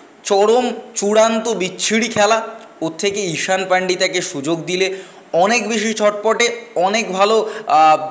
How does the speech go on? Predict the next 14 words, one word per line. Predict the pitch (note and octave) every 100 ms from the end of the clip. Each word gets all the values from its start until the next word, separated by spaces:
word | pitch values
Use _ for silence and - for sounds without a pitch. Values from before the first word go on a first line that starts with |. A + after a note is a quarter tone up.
| - -
goal | - G3+ A3
scoring | - G#3+ G#3+ G#3+
অপরচুনিটি, | - D#3+ F#3+ G3 G3+ G#3 G#3 A3 G3+ -
আহ, | D#3 D#3
তৈরি | E3+ F#3+ F#3
করতে | G3+ F#3 G3+
পারবে, | G3 F#3+ G3 G#3 - -
create | D3 F3 G#3 G#3
করতে | G3+ G3 G#3
পারবে। | G3+ G3 G3 G#3+ G#3+ - -
তো | - - -
ঈশান | A3 A3+ B3 B3
পান্ডিতা, | B3 B3 B3+ C4+ A3+ - - - -
এবার | F3+